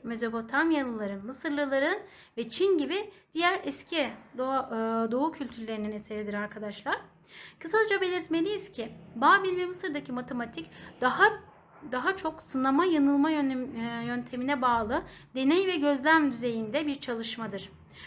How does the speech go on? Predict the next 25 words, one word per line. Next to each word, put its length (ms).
Çünkü 440
daha 300
önceden 500
belirttiğimiz 640
gibi 360
onların 400
matematiği 720
günlük 420
ihtiyaçlardan 920
doğmuştur. 560
Kullanılan 680
alan 400
ve 60
hacim 460
formülleri 640
bir 160
takım 260
hatalar 440
içeriyordu. 680
Örneğin 560
Mısırlılar 560
dairenin 400
alanını 520
hesaplamak 580
için 340